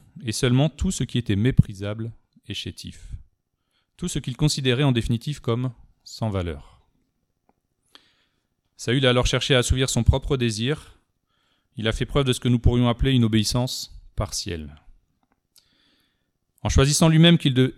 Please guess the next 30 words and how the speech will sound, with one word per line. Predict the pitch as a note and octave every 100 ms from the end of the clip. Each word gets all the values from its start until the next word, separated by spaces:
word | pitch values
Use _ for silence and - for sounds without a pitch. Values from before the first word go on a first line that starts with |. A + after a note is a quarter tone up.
| _ - _
qui | - E3+
devait | D3 C3
mourir | C3 C3 B2
ou | A#2
non, | A2 C3 - _ _ _
Saül | - - C#3
décida | E3 D#3 D3 D3+
de | C#3
suivre | B2 C#3+
sa | -
propre | A2+ - C#3 -
volonté, | A#2 A2+ G#2 - E2 - _ _ _ _ _ _ _ _
au | -
détriment | A2 C#3 - B2 B2 D3 -
de | A#2
l'obéissance | G#2 A#2 B2 B2 - B2+ G#2+
à |
la | G2
parole | G#2 G2+
de | G2+ F2+
Dieu. | F#2 A#2 C3 _ _ _ _ _ _ _ _ _ _ _ _ _ _ _ _ -
Il | G2+
a |
décidé | A2 A#2 - C3
d'appliquer | B2+ A#2+ B2 C3
sa | - G2
propre | - D#3 -
justice | A#2 A2 - B2+ - - - - - -
et | G#2
non | G2+ A2+